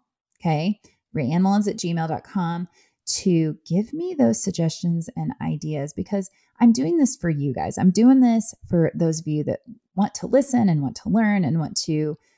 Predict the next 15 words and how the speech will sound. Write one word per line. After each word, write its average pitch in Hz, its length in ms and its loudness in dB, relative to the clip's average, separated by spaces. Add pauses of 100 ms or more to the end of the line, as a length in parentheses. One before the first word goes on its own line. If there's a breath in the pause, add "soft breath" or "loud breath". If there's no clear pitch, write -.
(220)
feel 202 300 6
more 151 220 0
balanced 135 460 -6
in 151 120 -6
your 131 140 -6
life. - 320 -12
So 170 260 0 (600)
go 185 160 4
ahead, 233 320 4 (100)
send - 240 -2
me 175 60 -2
those 233 180 0
ideas, 170 640 -2 (140)
and, 160 420 -6 (140)
um, 151 480 -6